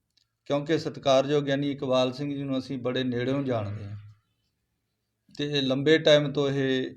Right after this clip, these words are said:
ਗੁਰਦੁਆਰਾ ਸਾਹਿਬ ਦੇ ਵਿੱਚ ਪਾਠ ਕਰ ਰਹੇ ਆ। ਔਰ ਸਚੀ ਮੰਜੀ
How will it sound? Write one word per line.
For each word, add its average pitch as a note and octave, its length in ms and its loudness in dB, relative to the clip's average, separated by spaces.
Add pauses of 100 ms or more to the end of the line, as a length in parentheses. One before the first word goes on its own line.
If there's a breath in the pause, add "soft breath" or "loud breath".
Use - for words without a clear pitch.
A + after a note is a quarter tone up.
ਗੁਰਦੁਆਰਾ B2 500 -2
ਸਾਹਿਬ C3 320 -6
ਦੇ B2+ 100 -6
ਵਿੱਚ A#2+ 500 -8 (520)
ਪਾਠ A2+ 280 -2
ਕਰ A#2 160 -2
ਰਹੇ A#2+ 280 -4
ਆ। A#2+ 140 -16 (1300)
ਔਰ B2 180 0 (920)
ਸਚੀ C#3 380 -2
ਮੰਜੀ B2+ 480 -2